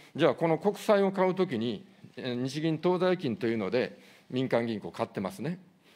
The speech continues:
ね、だからこの日銀当座預金というのは一体何なのかということなんですけれども、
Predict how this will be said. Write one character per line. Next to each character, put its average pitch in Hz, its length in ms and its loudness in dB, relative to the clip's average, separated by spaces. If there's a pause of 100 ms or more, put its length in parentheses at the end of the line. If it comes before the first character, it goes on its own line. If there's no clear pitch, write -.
(260)
ね、 107 180 -8
だ 143 120 0
か 147 60 0
ら 143 60 -4
こ 175 80 2
の 180 100 2
日 151 320 -2
銀 185 160 4
当 208 160 4
座 202 100 2
預 190 120 2
金 120 100 0
と 113 100 -2
い - 20 2
う 101 40 0
の 95 60 -2
は 98 180 -4
一 117 140 -10
体 104 260 0 (220)
何 127 240 2
な 175 100 4
の 123 80 0
か 131 140 4
と - 160 -10 (560)
い 139 100 -2
う 131 100 0
こ 120 100 0
と 101 140 0
な 95 120 0
ん 95 80 -6
で 90 80 -8
す - 100 -16
け 104 100 -2
れ 98 60 0
ど 120 120 0
も、 117 260 -2